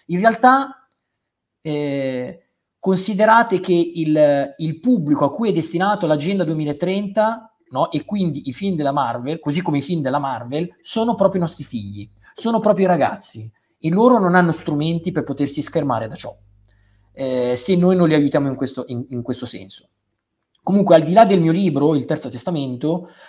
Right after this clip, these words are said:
vi consiglio di leggere anche, per esempio, un libro di Roberto Quaglia, perché lui ha portato, ha fatto capire, ha smascherato certe dinamiche malate di, eh, che si nasconde dietro la propaganda hollywoodista, come la definisce lui,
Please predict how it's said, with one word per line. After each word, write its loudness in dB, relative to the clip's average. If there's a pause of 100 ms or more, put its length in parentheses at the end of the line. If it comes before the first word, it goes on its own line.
vi 2
consiglio 2
di 0
leggere 4
anche, 2
per -2
esempio, 0
un 0
libro 0
di -2
Roberto 0
Quaglia, -2 (340)
perché 0
lui 6
ha 8
portato, 0 (380)
ha 0
fatto 2
capire, 0
ha 4
smascherato 2
certe -4 (140)
dinamiche -2
malate -2 (240)
di, -8
eh, -6
che -2
si -4
nasconde 0
dietro 0
la 2
propaganda 2
hollywoodista, -4
come -12
la -6
definisce -14
lui, -16